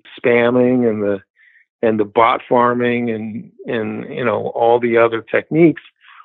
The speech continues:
which are so reminiscent of the techniques that were used with Brexit and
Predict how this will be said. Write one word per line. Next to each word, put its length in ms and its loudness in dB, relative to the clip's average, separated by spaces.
which 260 4
are 160 2
so 220 4
reminiscent 960 -6
of 140 -10
the 180 -6
techniques 540 -4
that 120 -4
were 160 -4
used 420 0
with 200 -2
Brexit 540 0
and 560 -4